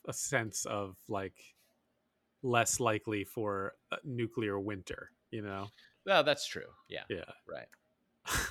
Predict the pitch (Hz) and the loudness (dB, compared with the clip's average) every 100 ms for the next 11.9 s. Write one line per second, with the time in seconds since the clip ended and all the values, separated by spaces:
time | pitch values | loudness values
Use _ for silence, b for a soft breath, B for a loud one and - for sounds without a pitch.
0 | - 135 - - - - _ _ _ - | -6 -10 -14 -16 -18 -20 _ _ _ -20
1 | - - - - 185 247 214 - - 339 | -20 -18 -2 4 4 4 -4 -6 4 8
2 | 143 - - - 170 226 196 285 - 196 | 8 4 -8 -2 2 4 8 8 10 10
3 | 226 254 247 160 131 196 196 196 - 90 | 12 12 12 12 12 12 12 12 12 10
4 | - - - - - B B B B B | 10 0 -20 -16 -10 B B B B B
5 | B _ _ _ _ - 101 - 214 196 | B _ _ _ _ 2 2 8 10 12
6 | 269 180 202 196 190 190 196 113 98 226 | 12 12 8 10 8 8 8 8 4 8
7 | 202 110 131 175 196 - _ _ 175 185 | 10 12 10 6 6 -2 _ _ 0 0
8 | 170 139 117 71 71 _ - - B B | 2 4 4 0 -8 _ -6 0 B B
9 | B B B B B B B B - 147 | B B B B B B B B -4 0
10 | 139 131 123 120 117 _ _ _ _ - | 0 0 -2 -6 -12 _ _ _ _ -2
11 | 151 127 123 120 156 165 120 113 123 | 2 2 2 0 -2 0 2 2 0